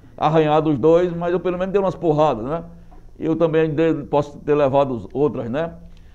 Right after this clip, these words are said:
Porque, é, em nenhum momento nesses dez anos a gente, é, s-, silenciou quem é contra o nosso trabalho,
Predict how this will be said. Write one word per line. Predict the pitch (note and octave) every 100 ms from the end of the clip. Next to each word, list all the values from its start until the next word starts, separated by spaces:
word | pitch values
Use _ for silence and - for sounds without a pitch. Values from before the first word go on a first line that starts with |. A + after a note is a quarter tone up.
| - -
Porque, | F3 F#3+
é, | G#3 G#3+ G#3 G3+ G3 G#3 G3+ G3 F#3+ F3+ F3 C3 - - - - - - - - G3
em | A#3+
nenhum | B3 B3+
momento | C4+ F3 G3 G3+
nesses | F#3 E3 D#3
dez | E3+ C#3+ A#2+
anos | F3+ F#3+ G3 - - - - - - - - - - -
a | D#3+
gente, | D3 E3+ F3+ F3 F#3+ G3 G3 F3 -
é, | D#3 D3+ D3 C#3+ C#3
s-, | - - - - -
silenciou | - F3+ F3+ G3 - F3 C#3+ E3 F#3+ - - - - -
quem | E3 E3
é | E3
contra | D#3+ C#3+ D#3+ E3+ F3+ G3 - - - - -
o | C#3
nosso | D3 D3 -
trabalho, | C#3 A2+ A#2+ C#3 E3